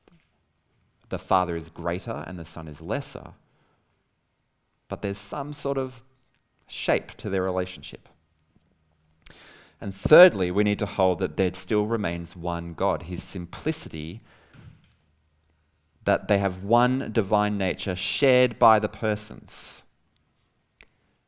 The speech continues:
Now, at this point, some theologians disagree whether the Trinity has one will or three wills.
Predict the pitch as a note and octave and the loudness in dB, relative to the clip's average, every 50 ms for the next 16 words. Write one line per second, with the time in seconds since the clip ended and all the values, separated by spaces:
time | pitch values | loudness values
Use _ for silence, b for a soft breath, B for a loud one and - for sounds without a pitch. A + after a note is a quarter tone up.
0 | _ _ _ _ _ _ - G#2+ G#2+ G2+ - C#3+ - - - C3 A#2+ G2 - - | _ _ _ _ _ _ 0 2 2 4 4 2 2 2 0 0 0 0 0 0
1 | A#2+ A2+ A2+ - - A2 G#2 G#2 G2+ G2+ F#2+ G2+ F#2 - - G#2+ - - G#2+ E2+ | 0 0 0 0 2 2 4 4 2 2 0 -6 -8 -6 -6 -6 -4 -6 -8 -4
2 | - G2+ G2+ F#2 F2 F2 F2+ C3 C3+ - - G2+ G2+ G2 F#2+ F#2 F#2 F#2+ F#2+ - | -2 -2 -2 0 -2 -4 -6 -8 -10 -2 2 4 4 4 2 0 -4 -6 -6 -6
3 | - - F#3 D#3+ C#3+ A#2 - E2+ D#2+ F2 A2 C#3 - b b b b b b b | -2 0 2 2 2 0 -2 -4 -8 -8 -10 -14 -18 b b b b b b b
4 | G2+ G2 F#2 F#2+ G2 G2 A2+ B2 C3 C#3+ C#3 A#2+ F#2+ E2+ E2 D#2+ D#2+ F#2 B2+ C#3 | -4 -4 -4 -4 -2 0 2 2 2 2 0 -2 -2 -2 -2 -4 -6 -8 -10 -12
5 | A#2 - - - G2 F#2+ F#2 - - - - D#3 F3 D3 A2+ E2+ E2 E2+ D2+ C2+ | -16 -14 -8 -6 -6 -6 -6 -8 -12 -8 -4 -2 0 0 0 -2 -2 -4 -4 -4
6 | - - - - - - - - | -6 -12 -16 -16 -16 -16 -16 -18